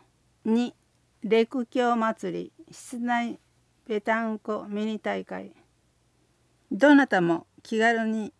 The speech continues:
参加できる室内ペタンクの市民大会です。ルールは簡単。ペタンクでパラリンピック気分を味わってみませんか？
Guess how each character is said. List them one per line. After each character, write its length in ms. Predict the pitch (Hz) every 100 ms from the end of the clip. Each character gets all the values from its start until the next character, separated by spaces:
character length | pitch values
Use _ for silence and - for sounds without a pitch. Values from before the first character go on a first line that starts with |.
| _
参 300 | - 202 214
加 120 | 214
で 140 | 208 190
き 140 | 190
る 140 | 180
室 280 | 175 - -
内 320 | 226 233 220
ペ 160 | 202 214
タ 220 | 202 202
ン 80 | 202
ク 120 | -
の 280 | 190 175 156 -
市 200 | - 214
民 180 | 220 233
大 260 | 214 202
会 220 | 175 170 160
で 160 | 160
す。 260 | - - - _ _ _ _ _ _ _ _ _ _ _ -
ル 200 | 202 240
ー 140 | 277
ル 160 | 262 208
は 140 | 190
簡 260 | 185 190 208
単。 340 | - 190 202 208 _ -
ペ 140 | 208
タ 180 | 240 233
ン 140 | 226
ク 180 | - 220
で 240 | 208 202 - _ -
パ 140 | 220
ラ 120 | 240
リ 160 | 247 247
ン 120 | 233
ピ 140 | 226 220
ッ 40 |
ク 180 | - 208
気 160 | - 214
分 240 | 208 196
を 160 | 190 196
味 200 | 202 233
わ 100 | 247
っ 60 |
て 120 | - 220
み 160 | 202
ま 160 | 202 202
せ 160 | 208
ん 100 | 196
か？ 260 | 185 208 226